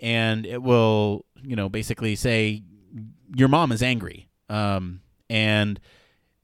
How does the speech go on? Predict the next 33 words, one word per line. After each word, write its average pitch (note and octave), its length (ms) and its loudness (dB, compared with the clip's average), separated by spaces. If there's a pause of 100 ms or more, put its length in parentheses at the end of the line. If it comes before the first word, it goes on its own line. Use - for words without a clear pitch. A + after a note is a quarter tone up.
(340)
that C3 260 0
way B2 160 2
he B2 160 0
can G#2+ 380 -6
start C#3 240 -2
to B2 100 -4
think D3 220 -4
about A2+ 260 -6
why A#2+ 400 -2
his A2+ 220 -4
mom A2+ 260 -4
might A2 180 -4
be A#2 140 -8
angry G#2 640 -4 (500)
or A2 260 0
annoyed, G#2 760 0
and, F#2+ 640 -6
you G#2+ 140 -10
know, G2 100 -6
maybe G#2 300 -4
he, G2+ 280 -8
he A#2 240 -2
then A2 380 -2
changes A#2+ 520 -4
his A#2 160 -2
behavior A2 600 -2
because G#2+ 400 -2
he G2+ 240 -6
gets A2+ 240 -8
that G#2 220 -2
extra G#2+ 300 -6
input A#2 520 -6
that G2+ 260 -8